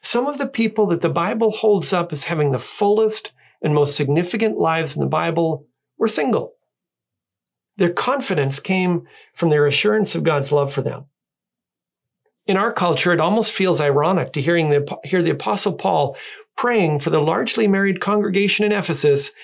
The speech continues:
that they would know the love of Christ that surpasses knowledge, that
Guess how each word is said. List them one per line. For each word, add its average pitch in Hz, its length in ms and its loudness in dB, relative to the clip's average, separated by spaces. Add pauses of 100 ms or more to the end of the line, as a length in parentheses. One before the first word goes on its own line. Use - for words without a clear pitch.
(240)
that 185 200 0
they 277 180 2
would 247 200 2
know 240 180 0
the 208 80 4
love 208 240 4
of 180 140 -2
Christ 170 460 -2
that 170 120 -6
surpasses 170 640 -2
knowledge, 143 520 0 (640)
that - 300 0